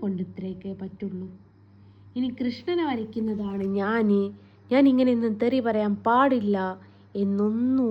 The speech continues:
ഒരുത്തനും പറയരുത്. ഇതിവന് വായിച്ചു കൊടുക്കട്ടെ, ജസ്നയുടെ വിവാഹ നിശ്ചയവും കഴിഞ്ഞു, വരൻ ഇവൻ എന്ന് പറഞ്ഞിട്ട് തംബ്ലൈനും ഓൻ തന്നെ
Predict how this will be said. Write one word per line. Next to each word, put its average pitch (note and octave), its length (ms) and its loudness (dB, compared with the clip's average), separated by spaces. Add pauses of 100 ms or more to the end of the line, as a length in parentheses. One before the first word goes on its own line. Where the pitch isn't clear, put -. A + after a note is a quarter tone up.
(100)
ഒരുത്തനും A3 580 -2 (100)
പറയരുത്. E3 540 -8 (760)
ഇതിവന് G#3+ 400 0 (120)
വായിച്ചു A3 520 -2
കൊടുക്കട്ടെ, G#3 400 -2 (140)
ജസ്നയുടെ C#4+ 560 -2 (100)
വിവാഹ F#3 480 -2
നിശ്ചയവും F3+ 540 -6
കഴിഞ്ഞു, D#3 400 -6 (680)
വരൻ F#3+ 300 -4 (260)
ഇവൻ D#3+ 220 -6 (380)
എന്ന് F3+ 280 -4
പറഞ്ഞിട്ട് D#3 500 -8 (680)
തംബ്ലൈനും F#3 640 -2
ഓൻ B3 160 -4
തന്നെ C4 180 -4